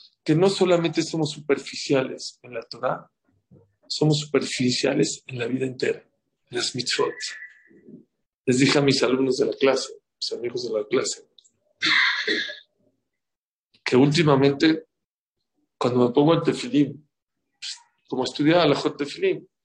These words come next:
hablamos ahí que no, no te estás amarrando un hilo negro. Tefilín es para recordarte. ¿Saben que el que, el que, pues, se pone el tefilín, Hashem, Muftach lo Shum, bueno, la mamá, le aseguran que tiene la mamá,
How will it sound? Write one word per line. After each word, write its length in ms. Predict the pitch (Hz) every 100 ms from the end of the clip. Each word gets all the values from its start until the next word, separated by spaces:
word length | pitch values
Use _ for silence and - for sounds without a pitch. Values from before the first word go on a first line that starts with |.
| _ _ _ _
hablamos 400 | 139 156 190 175
ahí 140 | 160
que 160 | 156 160
no, 120 | - - -
no 100 | 139
te 100 | 147
estás 220 | 180 202 -
amarrando 420 | 175 143 147 147
un 120 | 147
hilo 220 | 147 147
negro. 420 | 147 147 135 - _ _ _ _ _ _ _ _ _ _
Tefilín 480 | - - 165 202 202
es 240 | 196 202 -
para 260 | 139 135
recordarte. 960 | 135 135 - - 160 175 - 170 - - _ _ - _
¿Saben 280 | - 180 175
que 100 | 156
el 100 | 143
que, 80 | 135
el 60 | 123
que, 140 | 127
pues, 300 | 117 120 -
se 140 | - -
pone 220 | 160 175
el 60 | 170
tefilín, 360 | 143 143 151
Hashem, 500 | 143 135 139 139 143 _ _ _ _
Muftach 460 | 139 - 170 156 156
lo 80 |
Shum, 280 | 139 151 139
bueno, 280 | 143 143 135
la 100 | 131
mamá, 320 | 127 131 135
le 120 | 131
aseguran 400 | 123 127 135 143
que 80 | 139
tiene 280 | - 131 127
la 120 | 127
mamá, 460 | 131 135 131 127